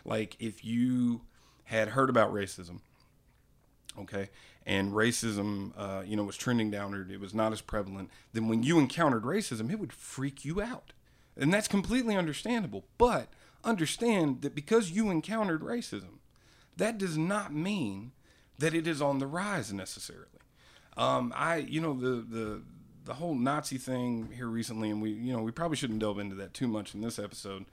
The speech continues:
but it does not always, I, I think we panic a lot, and, and there is a lot to be said about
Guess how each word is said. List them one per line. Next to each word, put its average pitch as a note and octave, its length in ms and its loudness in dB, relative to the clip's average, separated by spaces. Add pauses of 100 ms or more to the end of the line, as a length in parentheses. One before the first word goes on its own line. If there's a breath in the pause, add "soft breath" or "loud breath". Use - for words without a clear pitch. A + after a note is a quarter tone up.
(380 soft breath)
but - 320 0 (160)
it - 280 -8
does G3+ 240 2
not G3 280 0
always, C3 760 -2
I, B2+ 200 -6
I C#3 60 0
think F3+ 280 -2
we B2+ 80 0
panic A#2+ 480 0
a G2 40 -12
lot, - 220 -16 (160)
and, G#2+ 220 -6
and A2+ 260 -4
there B2+ 160 -2
is D3 260 0
a B2 60 -2
lot C3 220 -2
to A#2 60 -12
be A2+ 100 -4
said A2+ 240 -4
about G2+ 320 -6